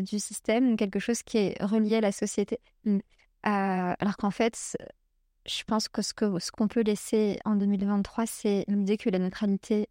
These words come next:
Speaker 2: Mm.
Speaker 1: existe.
Speaker 2: Et oui.
Speaker 1: Tout simplement. La neutralité dans tout,
Speaker 2: Ouais.
Speaker 1: les sphères de notre vie.
Speaker 2: Ouais.
Speaker 1: Euh, j'ai beaucoup parlé de neutralité thérapeutique en deux mille vingt-trois et du fait que la neutralité thérapeutique n'existe pas.
Speaker 2: Ouais.
Speaker 1: Euh,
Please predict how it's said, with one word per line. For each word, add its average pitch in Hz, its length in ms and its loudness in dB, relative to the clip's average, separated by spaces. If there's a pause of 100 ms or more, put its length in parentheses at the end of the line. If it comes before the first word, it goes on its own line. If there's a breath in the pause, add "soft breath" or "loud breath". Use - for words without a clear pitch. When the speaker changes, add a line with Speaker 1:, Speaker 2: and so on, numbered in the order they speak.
(160)
Speaker 2:
Mm. 190 220 2
Speaker 1:
existe. 214 420 -2
Speaker 2:
Et 202 160 4
oui. 190 240 2
Speaker 1:
Tout 233 100 -4 (120)
simplement. 233 680 0
La 220 200 0
neutralité 240 520 2
dans 226 180 2
tout, - 380 -6 (220)
Speaker 2:
Ouais. 190 280 0
Speaker 1:
les 226 100 4
sphères 220 440 0
de 202 180 2
notre 208 400 0
vie. 220 440 0 (220)
Speaker 2:
Ouais. 240 300 2 (500)
Speaker 1:
Euh, 196 360 2 (200)
j'ai 214 200 2
beaucoup 247 280 2
parlé 233 240 4
de 226 60 2
neutralité 214 480 0
thérapeutique 220 560 -2
en 240 40 2
deux 208 80 2
mille 202 180 2
vingt-trois 208 460 -2
et 269 60 2
du 208 100 -2
fait 220 220 -4
que - 140 -2
la 190 80 0
neutralité 220 480 -2
thérapeutique 208 500 -4
n'existe 202 440 -2
pas. 247 160 -2 (200)
Speaker 2:
Ouais. 226 160 2 (640 loud breath)
Speaker 1:
Euh, 196 520 0